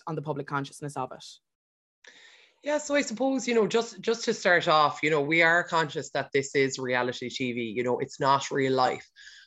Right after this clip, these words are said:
Speaker 2: but it is such a popular show. It's one of the most watched shows, you know,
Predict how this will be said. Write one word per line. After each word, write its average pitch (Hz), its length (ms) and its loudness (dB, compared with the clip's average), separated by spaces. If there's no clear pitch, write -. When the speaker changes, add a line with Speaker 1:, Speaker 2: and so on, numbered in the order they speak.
Speaker 2:
but 143 340 4
it 160 120 2
is 208 240 2
such 196 220 -4
a 185 40 -8
popular 160 480 -2
show. 139 340 2
It's 139 160 -6
one 143 120 0
of 139 60 -2
the 143 120 -4
most 139 280 -4
watched 151 300 2
shows, 147 500 2
you 143 80 -2
know, 135 240 -2